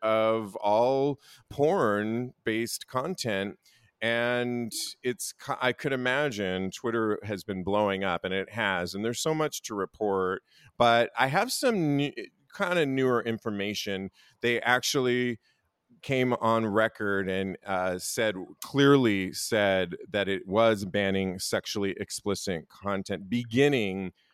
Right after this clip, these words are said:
October first. And then in a private message to users on the platform said it was not, uh, OnlyFans said it was not banning sexually explicit content and that their statement to media outlets was not true. Okay.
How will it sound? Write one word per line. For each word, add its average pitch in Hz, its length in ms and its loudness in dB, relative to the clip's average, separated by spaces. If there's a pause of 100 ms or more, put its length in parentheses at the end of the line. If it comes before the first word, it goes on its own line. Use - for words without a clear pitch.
(240)
October 110 540 -2
first. 90 640 -2 (320)
And 107 260 -2
then 117 260 0
in 117 160 -4
a 113 60 -2
private 131 420 2
message 113 440 -6 (140)
to 120 60 -8
users 98 480 -6
on 104 220 -4
the 113 60 -6
platform 104 680 -4
said 98 440 -4
it 107 120 -4
was 95 240 -4
not, 135 320 -4 (720)
uh, 107 320 4
OnlyFans 127 720 0
said 104 300 0
it 110 100 -2
was 101 180 -2
not 131 220 0
banning 117 280 0
sexually 113 440 0
explicit 104 600 -4
content 101 520 -2
and 95 180 -2
that 92 160 -4
their 90 120 -2
statement 110 640 -4
to 110 100 -6
media 98 280 -2
outlets 92 340 -4
was 87 140 -6
not 82 160 -4
true. 170 420 2
Okay. 92 360 2